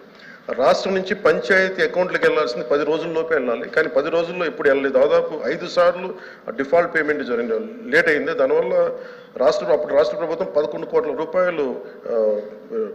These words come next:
పెనాల్టీ కూడా పే చేశారు కేంద్ర ప్రభుత్వానికి. అలాగే ఇప్పుడు భవిష్యత్తులో ఇంకా, ఆ, ఏమేమి జరిగినాయి, ఇంకా అవకతవకలు ఏమైనా జరిగినాయి అంటే,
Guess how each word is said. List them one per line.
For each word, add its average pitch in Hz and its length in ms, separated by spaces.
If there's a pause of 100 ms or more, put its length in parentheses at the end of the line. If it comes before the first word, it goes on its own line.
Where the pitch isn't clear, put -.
(240)
పెనాల్టీ 160 280
కూడా 156 160
పే 131 120
చేశారు 120 320
కేంద్ర 120 240
ప్రభుత్వానికి. 123 600 (1500)
అలాగే 165 180
ఇప్పుడు - 200
భవిష్యత్తులో 190 880 (320)
ఇంకా, 147 480
ఆ, 139 80
ఏమేమి 170 420
జరిగినాయి, 165 400
ఇంకా 151 140
అవకతవకలు 160 500
ఏమైనా 147 140
జరిగినాయి 143 420
అంటే, 135 580